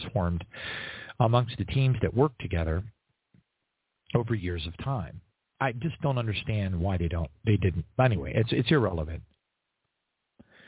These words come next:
Um, it, it is what it is. And I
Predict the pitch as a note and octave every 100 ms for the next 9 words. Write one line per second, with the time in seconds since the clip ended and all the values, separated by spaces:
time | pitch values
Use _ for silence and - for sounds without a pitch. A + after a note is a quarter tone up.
0 | - - - - _ _ _ - A#2 A2+
1 | A2 G#2+ A2+ _ _ _ B2+ A#2+ - A#2+
2 | C#3 C3 D3+ E3+ G#2 B2 - _ _ _
3 | _ _ _ _ _ - B2+ B2 A#2 G2+
4 | A#2 B2 A2+